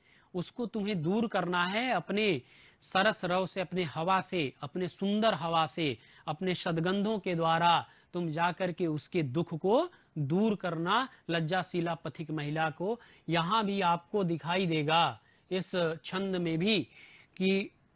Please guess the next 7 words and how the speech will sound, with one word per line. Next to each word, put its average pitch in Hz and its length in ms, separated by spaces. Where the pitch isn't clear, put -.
राधिका 170 680
जी 185 200
के 214 200
लोक 180 440
सेविका 185 500
रूप 170 260
को 233 300